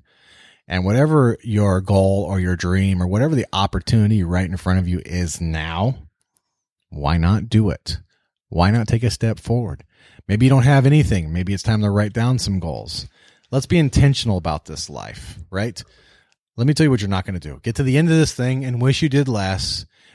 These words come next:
wish you compromised more, wish you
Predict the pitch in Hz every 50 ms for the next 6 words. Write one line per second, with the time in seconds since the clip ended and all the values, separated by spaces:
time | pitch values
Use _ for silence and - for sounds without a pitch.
0 | _ - 117 123 117 - 147 - - 131 120 - 131 127 120 120 123 127 120 -
1 | 123 107 101 98 95 95 95 98 101 - _ _ _ _ _ _ _ 117 120 123
2 | - - 139 127 120 120 120 113